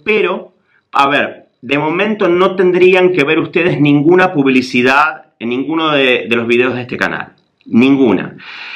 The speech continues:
Eh, pero si empiezan a ver publicidades, si ustedes empiezan a ver que hay publicidad, que, queremos que sepan que no somos nosotros. Es YouTube que se tomó el derecho de monetizar de todas maneras, eh, el, todos los canales.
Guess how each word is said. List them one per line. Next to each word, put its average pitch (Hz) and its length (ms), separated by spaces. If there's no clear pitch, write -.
Eh, 117 300
pero 151 140
si 151 100
empiezan 208 460
a 175 80
ver 185 200
publicidades, 165 840
si - 40
ustedes 143 320
empiezan 175 380
a 160 40
ver 156 220
que 143 80
hay 135 60
publicidad, 120 720
que, - 260
queremos 156 360
que 147 120
sepan 151 540
que 123 120
no 131 100
somos 180 280
nosotros. 143 680
Es 135 160
YouTube 180 480
que 156 160
se 156 140
tomó 143 260
el 156 80
derecho 139 340
de 135 120
monetizar 127 1000
de 123 120
todas 156 320
maneras, 147 720
eh, 92 720
el, 92 460
todos 143 220
los 131 100
canales. 82 560